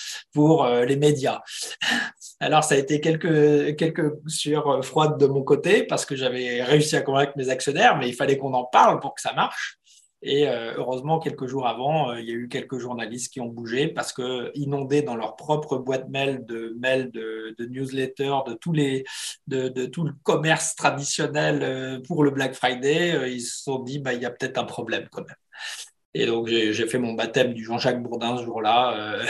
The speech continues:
<laughs> le premier vendredi de deux mille dix-sept, euh, et, et où j'ai expliqué face à, à, à un journaliste qui était assez sceptique, qui pensait qu'on faisait de la com, en fait. Et j'ai dit, oui, on fait de la communication responsable, euh,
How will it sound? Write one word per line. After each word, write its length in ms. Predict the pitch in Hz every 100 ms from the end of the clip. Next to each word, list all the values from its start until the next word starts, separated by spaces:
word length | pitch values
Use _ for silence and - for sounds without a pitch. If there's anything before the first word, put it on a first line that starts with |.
| - -
<laughs> 340 | 226 202 208
le 200 | 165 131
premier 400 | - 127 123 131
vendredi 580 | 123 123 117 113 113 123
de 180 | 123 113
deux 160 | 120
mille 180 | 139 117
dix-sept, 500 | 117 120 127 127 127
euh, 220 | 123 113 117 - - _ _ -
et, 300 | 156 131 123
et 60 | 131
où 120 | 131
j'ai 460 | 123 127 131 123 120
expliqué 500 | - 135 123 143 147
face 300 | 120 - -
à, 80 |
à, 920 | 110 110 107 110 127 135 120 127 120 113 117 -
à 500 | - 113 120 123 123
un 60 | 131
journaliste 420 | 131 127 143 147
qui 60 | -
était 100 | 123
assez 240 | 131 131
sceptique, 480 | - 147 - 165 170
qui 100 | -
pensait 300 | 120 113 143
qu'on 160 | 131 117
faisait 140 | 123
de 60 | 120
la 100 | 110
com, 280 | 151 147
en 60 | 107
fait. 220 | - - - -
Et 220 | 110 107
j'ai 80 | 110
dit, 60 |
oui, 200 | 135 277
on 160 | 185 -
fait 160 | - 123
de 40 |
la 100 | 110
communication 840 | - 117 113 113 123 - 131 120 _ -
responsable, 840 | - 135 - 131 - 214 180 104 - - - - 151
euh, 260 | 131 123